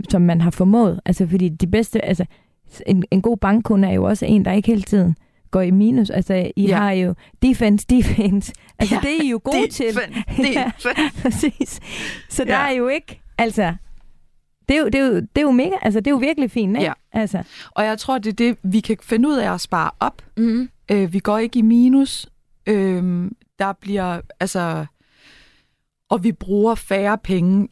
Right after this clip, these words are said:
Speaker 2: end, øh, end vi tjener.
Speaker 1: Ja. Men dem, I så har ekstra, dem er I så måske ikke så gode til at få til at arbejde for jer?
Speaker 2: Nej.
Speaker 1: Nej.
Speaker 2: Jo, altså, min, øh, min mand, han har aktier.
Speaker 1: Okay.
Speaker 2: Øhm.
Speaker 1: Hvorfor er det kun din mand, der har aktier,
Speaker 2: Ja.
Speaker 1: Katrine Muff?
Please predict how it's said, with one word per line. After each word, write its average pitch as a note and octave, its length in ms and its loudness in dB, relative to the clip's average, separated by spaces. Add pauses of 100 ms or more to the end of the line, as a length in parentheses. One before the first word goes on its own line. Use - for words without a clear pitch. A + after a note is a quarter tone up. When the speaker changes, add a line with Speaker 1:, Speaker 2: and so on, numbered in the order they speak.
Speaker 2:
end, F3 340 2 (220)
øh, D3+ 540 0 (200)
end E3+ 160 2
vi D#3+ 80 0
tjener. C#3+ 360 -4 (260)
Speaker 1:
Ja. F3+ 100 0 (500)
Men G#3 200 2
dem, A#3 240 0
I A#3 60 2
så G#3+ 140 0
har G3 260 0
ekstra, G#3+ 300 -2
dem G3 200 2
er F#3+ 40 4
I F#3 60 2
så F#3 120 -2
måske F#3 320 2
ikke G3 280 -2
så - 160 -4
gode F#3 240 0
til F#3+ 80 -2
at - 80 -4
få - 60 -8
til - 140 -4
at - 100 -4
arbejde E3 340 -4
for - 140 -6
jer? E3 160 -2 (160)
Speaker 2:
Nej. F3+ 220 -2 (280)
Speaker 1:
Nej. E3+ 200 -4
Speaker 2:
Jo, G#4 260 -2
altså, A#3 180 -4
min, A#3+ 320 2 (120)
øh, G#3+ 180 2
min A3+ 220 4
mand, C4+ 280 0
han A#3 500 0
har G#3 200 -4
aktier. - 300 -6 (440)
Speaker 1:
Okay. A3+ 240 -2 (540)
Speaker 2:
Øhm. F#3 600 0
Speaker 1:
Hvorfor G#3 240 0
er F3+ 220 -2
det F3+ 120 -2
kun G3+ 160 0
din F#3 160 2
mand, F#3+ 260 0
der E3+ 60 -2
har E3 260 -2
aktier, E3 300 -4 (120)
Speaker 2:
Ja. G3 80 -2
Speaker 1:
Katrine F3+ 320 -2
Muff? E3+ 300 -2